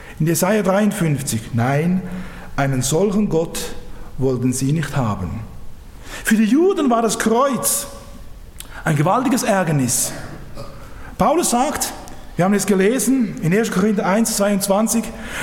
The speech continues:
denn die Juden, sie wollen Wunder. Die Juden wollen Wunder sehen als Bestätigung dessen, dass er der Messias ist.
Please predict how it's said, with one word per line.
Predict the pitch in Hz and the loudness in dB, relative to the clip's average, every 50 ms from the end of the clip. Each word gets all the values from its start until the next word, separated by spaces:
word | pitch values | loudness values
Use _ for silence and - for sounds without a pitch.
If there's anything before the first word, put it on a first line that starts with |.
| - | 2
denn | - 254 240 | 4 4 6
die | 254 226 | 6 6
Juden, | 220 277 330 370 403 415 392 339 302 277 | 6 6 6 6 6 4 4 2 2 2
sie | - 240 302 | 2 2 4
wollen | - 262 269 277 269 269 220 185 | 4 4 4 6 6 4 4 4
Wunder. | 190 285 370 415 403 415 381 330 311 277 185 143 117 123 131 127 - - - - - - - - - - - - - - - - - - - - - - - - - - - - - - - - - - - - - - - - - - - | 4 4 4 4 2 2 2 2 2 2 0 0 -2 -4 -6 -8 -10 -12 -14 -16 -16 -18 -18 -16 -16 -16 -14 -16 -16 -18 -18 -18 -18 -18 -18 -18 -16 -16 -16 -16 -16 -18 -18 -18 -16 -16 -16 -16 -16 -16 -16 -16 -16 -16 -18 -18 -18 -2 0
Die | 202 196 208 | 2 4 4
Juden | 247 311 359 392 359 311 | 6 6 4 4 4 2
wollen | 294 285 277 254 214 | 2 4 4 4 6
Wunder | 254 311 370 370 339 349 269 | 6 4 4 4 2 2 2
sehen | - 262 277 269 269 294 | 2 2 2 2 2 2
als | 277 220 202 - | 2 0 0 2
Bestätigung | - 214 196 - - 226 247 277 311 339 - 349 302 294 277 | 2 0 0 2 2 2 2 4 2 2 0 0 0 2 2
dessen, | 220 254 254 254 233 254 | 2 2 2 2 2 2
dass | 247 196 | 2 2
er | 226 240 | 2 2
der | 233 220 | 4 4
Messias | 220 226 233 226 226 - 240 254 254 226 - | 4 4 2 2 2 2 2 2 0 0 0
ist. | 254 285 262 - - - - | 0 0 0 0 -2 -4 -8